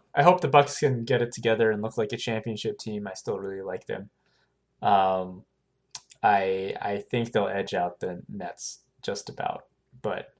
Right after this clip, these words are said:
um, it would be really unfortunate for this Nets team to, to go out like this, though. Um, in some ways, they don't feel like a, they still don't feel like a real basketball team to me. Sometimes they just feel like a rich guy just, like, paid a bunch of guys to get together and,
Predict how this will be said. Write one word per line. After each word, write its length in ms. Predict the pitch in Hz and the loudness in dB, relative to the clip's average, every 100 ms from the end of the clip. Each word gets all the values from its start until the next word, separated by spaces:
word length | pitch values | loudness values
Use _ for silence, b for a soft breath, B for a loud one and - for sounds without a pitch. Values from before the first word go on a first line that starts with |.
| _ _ _ _ - | _ _ _ _ 0
um, 320 | 104 101 98 | 4 4 4
it 80 | 127 | 4
would 140 | 180 | 4
be 160 | 180 160 | 4 6
really 200 | 156 143 | 10 8
unfortunate 460 | 131 135 120 123 | 8 4 2 0
for 100 | - | 0
this 160 | 104 - | -2 -2
Nets 160 | 98 - | -10 -10
team 280 | 107 92 87 | -10 -12 -10
to, 380 | - 87 85 - | -8 -6 -6 -10
to 240 | - 98 | -16 -12
go 180 | 101 87 | -6 -6
out 220 | 98 117 - | -6 -10 -10
like 320 | 104 - - | -8 -8 -10
this, 240 | 104 98 - | -10 -10 -8
though. 300 | - - - 120 B B - | -8 -8 -10 -12 B B -8
Um, 240 | 98 95 | -6 -6
in 80 | 101 | -4
some 260 | - 165 156 | 6 8 10
ways, 240 | 147 135 | 8 8
they 120 | 135 | 6
don't 180 | 123 120 | 6 2
feel 180 | 135 120 | 2 4
like 200 | 113 120 | 4 4
a, 140 | 104 - | 2 2
they 80 | |
still 220 | 135 180 170 | 2 6 8
don't 180 | 160 | 8
feel 120 | 170 156 | 6 8
like 160 | 143 | 8
a 40 | 120 | 6
real 200 | 123 117 | 6 6
basketball 640 | 92 - - 135 147 143 | 8 6 4 6 10 10
team 360 | - 151 151 151 | 6 -4 -4 -6
to 120 | 165 | -4
me. 300 | 156 160 - _ _ _ _ _ _ _ _ | -4 -4 -8 _ _ _ _ _ _ _ _
Sometimes 460 | - 135 131 135 131 | -6 -2 2 2 2
they 80 | |
just 220 | 120 120 - | 2 0 4
feel 140 | 117 | 6
like 200 | 107 104 | 6 6
a 120 | 92 | 0
rich 260 | 87 104 - | 2 0 6
guy 240 | 117 110 | 8 8
just, 220 | 101 92 | 6 -4
like, 180 | 95 87 | -8 -10
paid 240 | - 101 95 | -2 0 0
a 40 | |
bunch 260 | 98 95 107 | -4 -8 -4
of 80 | |
guys 360 | 98 98 95 95 | 0 2 0 -2
to 80 | - | -6
get 200 | 98 95 | -8 -8
together 420 | - 92 95 92 | -4 -4 -2 -4
and, 140 | 87 | -4